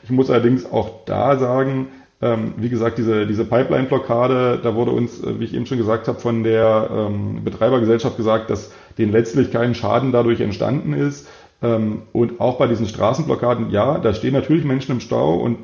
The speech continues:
ja, das ist im Einzelfall mit Sicherheit ärgerlich. Andererseits, äh, wenn ein Unfall passiert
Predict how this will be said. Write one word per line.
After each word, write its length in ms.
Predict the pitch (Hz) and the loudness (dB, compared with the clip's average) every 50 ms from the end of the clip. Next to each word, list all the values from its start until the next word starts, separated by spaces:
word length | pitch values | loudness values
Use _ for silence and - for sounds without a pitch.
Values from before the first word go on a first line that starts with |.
| - - | -10 -8
ja, 400 | - 101 104 120 135 143 156 - - - - - _ _ _ _ _ | -4 -4 -2 0 0 0 -2 -4 -8 -14 -20 -20 _ _ _ _ _
das 160 | - 117 117 | 0 0 0
ist 100 | 139 123 | 0 0
im 120 | 139 131 | 0 0
Einzelfall 640 | - 120 131 - 156 143 - 123 123 123 123 127 131 | 0 0 0 0 0 0 2 2 2 2 2 2 0
mit 120 | 131 127 - | 0 0 -2
Sicherheit 380 | 135 131 - 123 120 104 - | -2 -4 -2 -2 -2 -2 -2
ärgerlich. 640 | - - 120 147 151 170 160 160 165 175 175 - - - - - - - - _ _ | -2 -2 0 0 0 0 2 0 0 -2 -2 -6 -14 -20 -20 -20 -20 -20 -20 _ _
Andererseits, 720 | - 123 131 139 127 120 120 123 127 123 - - - - | -4 0 2 2 2 4 4 2 2 0 -4 -8 -12 -8
äh, 300 | - - 117 113 113 107 | -4 0 0 2 2 2
wenn 100 | 104 120 | 2 0
ein 80 | 120 113 | 0 2
Unfall 320 | - 156 180 175 151 127 | 2 2 2 4 2 2
passiert 560 | - 117 104 98 - 131 131 143 160 - - | 2 0 -2 -2 0 2 2 2 2 0 -6